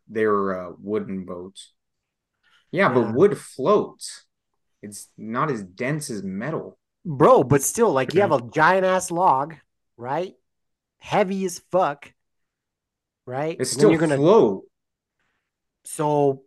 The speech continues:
Speaker 1: You
Speaker 2: if
Speaker 1: ever
Speaker 2: you have
Speaker 1: seen
Speaker 2: a
Speaker 1: people
Speaker 2: giant
Speaker 1: doing the log runs on the water? They're like, "Ah, ah, ah," trying to get away from the waterfall, but they're just running in circles on the log.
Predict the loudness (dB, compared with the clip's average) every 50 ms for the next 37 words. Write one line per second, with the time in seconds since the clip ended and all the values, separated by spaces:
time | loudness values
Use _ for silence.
0 | _ 0 2 4 6 6 6 6 6 4 4 4 4 4 6 6 6 6 4 4
1 | 4 4 4 2 2 2 2 2 2 0 0 0 0 0 0 -2 -2 -4 -4 -6
2 | -6 -6 -4 -4 -4 -4 -6 -6 -10 -14 -14 -16 -18 -20 _ _ _ _ _ _
3 | _ -14 -12 -12 -14 -18 _ _ _ _ _ _ -14 -12 -10 -10 -10 -12 -14 _
4 | -18 -14 -12 -10 -8 -8 -8 -10 -12 -14 _ _ _ _ -6 -2 0 0 2 0
5 | 2 2 2 2 4 4 2 0 0 -2 -4 -4 -4 -2 -2 -2 -2 -2 -2 -4
6 | -4 -4 -4 -2 -2 -2 -2 -4 -4 -2 -4 -6 -6 -6 -8 -8 -6 -4 -4 -2
7 | -2 -4 -6 -8 -8 -8 -8 -4 -4 -4 -4 -4 -8 -8 -6 -4 -4 -2 -2 -4
8 | -4 -2 -2 -2 -2 -2 -4 -6 -10